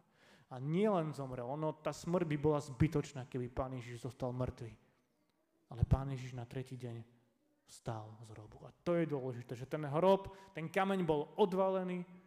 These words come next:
hrob zostal prázdny a Pán Ježiš je živý.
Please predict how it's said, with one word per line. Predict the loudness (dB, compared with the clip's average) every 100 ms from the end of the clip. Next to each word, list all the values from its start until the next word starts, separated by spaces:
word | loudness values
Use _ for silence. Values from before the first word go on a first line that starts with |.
| _ -6
hrob | -2
zostal | -2 -2 -6 -6
prázdny | -2 -2 -4 -6 -8 -10 -14 _ _ _ _ _ _ _ _ _ _
a | -4
Pán | -2 -2
Ježiš | -8 -12 -14 -14 -20 _ _ _ -18
je | -16
živý. | -16 -12 -12 -12